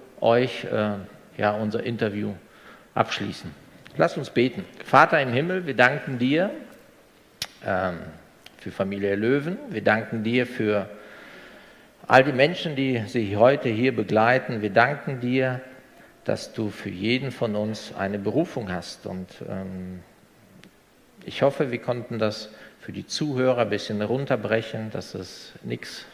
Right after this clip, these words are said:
Hochgeistliches ist, sondern etwas ganz Alltägliches ist. Du berufst jeden von uns, Hoffnungsträger zu sein. In der Schule, am Arbeitsplatz, in der Schlange, im Supermarkt, äh, beim Autofahren,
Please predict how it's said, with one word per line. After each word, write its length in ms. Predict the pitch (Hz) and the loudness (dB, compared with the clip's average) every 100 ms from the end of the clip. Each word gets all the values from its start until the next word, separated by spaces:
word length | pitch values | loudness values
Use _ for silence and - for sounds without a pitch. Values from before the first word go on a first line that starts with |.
| - | -6
Hochgeistliches 920 | 117 107 - 104 131 - 127 117 117 - | -4 -4 0 2 2 -2 -6 -6 -8 -8
ist, 180 | 117 - | -10 -8
sondern 380 | 113 110 104 107 | -8 -6 -8 -6
etwas 440 | 117 - 107 - | -6 -4 -6 -2
ganz 260 | 117 113 - | -2 -2 0
Alltägliches 800 | 101 - 117 117 117 104 113 - | -2 0 -4 -2 -6 -6 -10 -8
ist. 240 | 104 - - - - - - - - | -10 -10 -18 -20 -18 -18 -18 -20 -10
Du 100 | 98 | -6
berufst 640 | 98 98 139 160 - - | -4 0 0 -2 -8 -6
jeden 380 | 110 117 127 120 | 0 0 0 -4
von 240 | - 107 | -4 -2
uns, 300 | 104 104 - | -2 -6 0
Hoffnungsträger 800 | 131 - 110 107 - 98 95 95 | 2 2 -6 -8 -6 -4 -4 -6
zu 160 | - 92 | -8 -10
sein. 320 | 101 90 82 78 - - - _ _ _ - | -6 -8 -8 -14 -20 -20 -20 _ _ _ -12
In 60 | 104 | -10
der 100 | 101 | -8
Schule, 460 | - 147 135 135 147 - - - | -6 -2 0 -2 -6 -18 -20 -14
am 140 | - 87 | -10 -2
Arbeitsplatz, 880 | 107 107 104 - 98 98 - - - - - - - - - - - - | 2 4 2 -2 -2 -2 -4 -16 -20 -20 -20 -20 -20 -20 -20 -20 -20 -10
in 140 | 113 | -4
der 120 | 107 | -2
Schlange, 580 | - 120 131 131 127 123 - | 0 4 4 4 2 0 -4
im 140 | 101 | -2
Supermarkt, 800 | 113 139 135 123 120 120 120 - - - - | -2 4 4 6 8 8 4 -4 -12 -12 -6
äh, 280 | 92 92 90 87 85 - - | -4 -2 -4 -8 -14 -18 -4
beim 220 | 98 98 | -2 0
Autofahren, 920 | 95 107 104 - 104 98 98 98 92 | 2 0 0 -2 0 2 0 -4 -6